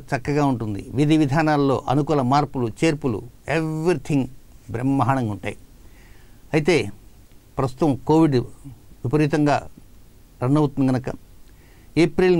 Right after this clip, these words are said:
మే, జూన్ ఈ మూడు మాసాలు, ఏప్రిల్ already అయిపోయింది, ఇంకా మే నెల, జూన్ నెల ఉంది. జాగ్రత్తలు అధికంగా తీసుకోవడానికి ప్రయత్నం చేయండి. అందులో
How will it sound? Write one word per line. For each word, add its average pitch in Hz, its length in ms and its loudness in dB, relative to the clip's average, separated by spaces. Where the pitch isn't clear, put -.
మే, 160 100 4
జూన్ 151 200 4
ఈ 135 120 2
మూడు 151 220 4
మాసాలు, 123 340 -2
ఏప్రిల్ 151 360 0
already 139 280 0
అయిపోయింది, 123 460 -2
ఇంకా 110 160 -4
మే 147 180 4
నెల, 147 160 2
జూన్ 143 200 2
నెల 139 120 2
ఉంది. 123 180 -2
జాగ్రత్తలు 139 440 2
అధికంగా 147 400 2
తీసుకోవడానికి - 380 -4
ప్రయత్నం 123 380 -2
చేయండి. 120 320 0
అందులో 123 220 0